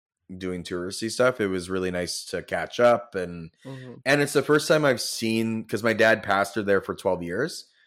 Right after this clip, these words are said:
Speaker 1: So
Speaker 2: Yeah.
Speaker 1: it was the first time visiting there since my dad passed away. So it was really nice to see people. I think it was nice
Speaker 2: Wow.
Speaker 1: for them too. So, and we just, like, didn't, didn't just talk about the past. Like,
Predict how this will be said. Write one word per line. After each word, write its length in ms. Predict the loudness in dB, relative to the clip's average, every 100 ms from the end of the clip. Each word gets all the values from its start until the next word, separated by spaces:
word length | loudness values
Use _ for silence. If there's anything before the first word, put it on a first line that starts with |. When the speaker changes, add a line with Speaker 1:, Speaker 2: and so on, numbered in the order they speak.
| _ _ _ -8
Speaker 1:
So 640 | 2 4 4 2 -2 -8 _ -12
Speaker 2:
Yeah. 140 | -4
Speaker 1:
it 100 | 0
was 340 | 4 4 2 -2
the 100 | -2
first 280 | 2 2 4
time 300 | 2 2 0
visiting 400 | 0 0 -2 0
there 500 | 0 2 0 -4 _ _ _ _ _ _ _ _ _ _ -14
since 320 | -6 -6 -2
my 80 | -4
dad 400 | 0 4 4 2
passed 320 | -2 -6 -8
away. 260 | -12 -14 -12
So 220 | -4 -2
it 40 | 0
was 160 | 0
really 240 | 0 2 2
nice 240 | -2 -4
to 80 | -6
see 200 | -6 -6
people. 520 | -6 -6 -2 0 0 -2
I 40 |
think 160 | -4 0
it 80 | 0
was 220 | 2 0
nice 220 | -2 -4
Speaker 2:
Wow. 0 |
Speaker 1:
for 160 | -6 -6
them 260 | -6 -8
too. 320 | -10 -8 -8 -10
So, 460 | -8 -6 -6 -10 _ _ -20 _
and 120 | -2 0
we 100 | 2
just, 200 | 2 4
like, 320 | 4 2 -2
didn't, 600 | 0 0 -2 -6 -12 -4
didn't 200 | 0 0
just 200 | 0 0
talk 240 | 2 2 2
about 160 | -2
the 80 | -4
past. 480 | -6 -2 -2 -2 -2
Like, 180 | -4